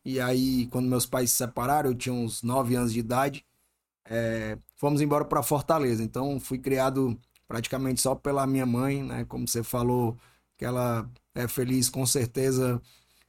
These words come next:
é, todo o mérito que a gente conseguiu, é, eu devo bastante a ela, porque foi quem proveu ali nossos estudos. Eu nunca consegui estudar na melhor escola,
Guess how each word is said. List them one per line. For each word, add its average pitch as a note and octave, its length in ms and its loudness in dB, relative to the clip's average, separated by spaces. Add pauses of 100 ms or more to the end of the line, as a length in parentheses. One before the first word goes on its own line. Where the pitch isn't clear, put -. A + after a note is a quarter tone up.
(180)
é, A#2+ 240 -8
todo D#3+ 260 0
o D3+ 80 2
mérito D3 380 0
que B2+ 120 -2
a C3 120 4
gente B2+ 800 0
conseguiu, B2 840 0 (800)
é, G2+ 220 -10
eu G#2+ 80 -8
devo B2 320 0
bastante B2+ 640 0
a B2+ 100 2
ela, B2+ 320 2
porque A#2+ 220 -6
foi C3 180 -2
quem C3+ 220 0
proveu C3 560 2
ali B2+ 360 2 (540)
nossos B2+ 480 2
estudos. C#3+ 500 2
Eu B2+ 60 0
nunca C#3+ 240 0
consegui C3 720 0 (340)
estudar C3+ 360 0
na C3 100 2
melhor C3+ 340 4
escola, B2+ 760 2